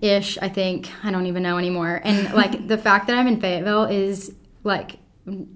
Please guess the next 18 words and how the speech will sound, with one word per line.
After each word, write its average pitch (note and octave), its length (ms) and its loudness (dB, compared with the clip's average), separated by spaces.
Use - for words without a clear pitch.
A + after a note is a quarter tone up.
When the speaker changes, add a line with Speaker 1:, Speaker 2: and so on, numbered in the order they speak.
Speaker 1:
nothing G3+ 580 0
I F#3+ 120 4
would F#3 140 0
have F3+ 140 -2
imagined F3 600 -4
before, F3 640 -4
like, - 300 -6
we F#3+ 240 0
opened. G#3+ 600 -2
Because G3 480 0
typically A3 500 0
when A3 120 2
we G3+ 100 0
open G3 220 0
a F#3+ 40 -4
store, F#3 380 -2
it's, G#3 200 -4
like, F#3 280 -2